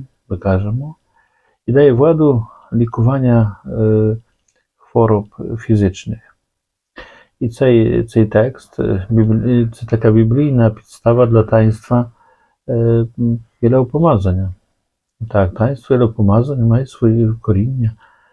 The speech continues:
znaczy w Nowym Zawiecie, w misji apostolów.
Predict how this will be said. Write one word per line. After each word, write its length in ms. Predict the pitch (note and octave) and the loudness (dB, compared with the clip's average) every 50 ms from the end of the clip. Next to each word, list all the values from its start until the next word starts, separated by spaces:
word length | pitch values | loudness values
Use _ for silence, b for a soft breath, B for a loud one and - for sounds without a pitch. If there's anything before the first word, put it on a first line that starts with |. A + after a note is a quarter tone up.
| b b b b _ B2 | b b b b _ -10
znaczy 360 | A#2+ G#2 G2 - - A2 G#2 | -8 -8 -8 -6 -4 -4 -2
w 120 | G2+ G2+ | -2 -2
Nowym 340 | G#2 G2 G2+ G#2+ A2 A2 G2+ | -2 -2 0 2 2 2 2
Zawiecie, 500 | F#2+ F#2 F2 F#2+ A#2 C3 B2 - - G2+ | 2 0 0 0 -2 -4 -4 -6 -6 -6
w 120 | F2+ F#2 | -2 0
misji 360 | A2 B2+ A#2+ A#2 - - G#2+ G2 | 0 0 0 -2 -4 0 0 0
apostolów. 840 | F#2 F#2+ - A#2+ A#2 A2+ A2+ - - C#3 B2+ A#2+ A2+ A2+ - | 0 0 -2 -2 -2 -2 -4 -8 -12 -8 -6 -6 -6 -8 -10